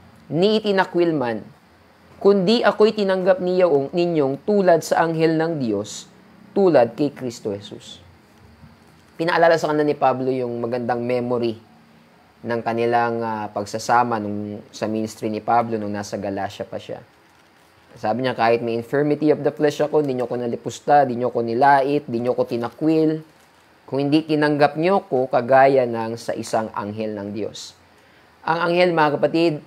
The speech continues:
or angelios, mga kapatid, ito po, ang ibig sabihin niya ay messenger. Messenger. Itinuring nila si Pablo na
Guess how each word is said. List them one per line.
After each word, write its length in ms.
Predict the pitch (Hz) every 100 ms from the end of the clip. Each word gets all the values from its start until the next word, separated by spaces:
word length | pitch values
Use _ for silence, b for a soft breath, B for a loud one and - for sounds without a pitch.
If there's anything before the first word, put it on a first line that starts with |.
| -
or 320 | 120 117 117 107 - _ -
angelios, 960 | 117 107 123 151 151 151 147 - - - -
mga 160 | 117 117
kapatid, 400 | 110 120 147 127
ito 80 | 120 117
po, 320 | 127 120 117
ang 80 | 123
ibig 160 | 123 123
sabihin 240 | 135 135
niya 160 | 127 117
ay 60 |
messenger. 640 | 117 117 117 113 113 110 - _ _ _ _ _ _ _ _ -
Messenger. 640 | 110 110 110 101 98 80 - - _ _ _ - - -
Itinuring 480 | 117 139 156 170 165
nila 240 | 165 165
si 80 | 160
Pablo 640 | - 147 147 151 156 151
na 480 | 143 127 120 117 -